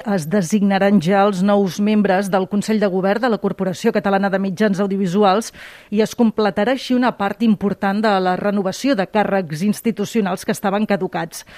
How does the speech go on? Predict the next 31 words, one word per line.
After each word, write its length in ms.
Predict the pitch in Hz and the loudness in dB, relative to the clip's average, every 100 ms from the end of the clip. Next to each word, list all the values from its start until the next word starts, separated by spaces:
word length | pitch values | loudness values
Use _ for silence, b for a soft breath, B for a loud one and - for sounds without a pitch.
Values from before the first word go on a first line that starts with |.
| B B B | B B B
Això 240 | 208 262 | -4 -2
ha 20 | - | -2
estat 160 | 320 | -4
possible 340 | 302 - 262 285 | -4 -6 -2 -2
gràcies 400 | 254 220 226 214 | 0 -2 0 0
a 20 | 196 | 0
un 80 | |
pacte 320 | 185 185 - 233 | -2 -6 -4 -2
entre 300 | 262 196 170 | -2 -2 -4
el 80 | 170 | -4
P 140 | 190 | -4
S 100 | - 180 | -4 -4
C, 140 | 220 | -2
Esquerra 400 | 202 - 208 196 | -2 -2 -2 0
i 80 | 196 | -2
Junts. 400 | 147 196 240 - B B B B | -2 -2 -2 -6 B B B B
Veu 180 | 190 233 | 2 2
possibilitats 640 | 233 320 294 254 196 175 | 2 -2 -2 -2 -2 -2
d'entesa 560 | 170 202 196 214 175 190 | 0 0 2 2 2 0
del 160 | 180 | -2
seu 240 | 175 - 233 | -4 0 2
partit 480 | 196 - 220 220 208 | 0 -4 -2 -2 -2
amb 140 | 185 | -2
els 100 | 156 | -4
grups 320 | 175 233 175 | 0 0 0
del 160 | 175 190 | -2 0
govern 400 | 185 190 196 185 | 0 0 0 0
més 240 | 202 196 | 0 2
enllà 380 | 214 196 208 160 | 0 0 -2 -4
d'aquesta 480 | 185 175 180 190 220 | -10 -10 -8 -8 -8
qüestió, 480 | 202 - - 233 | -8 -8 -2 0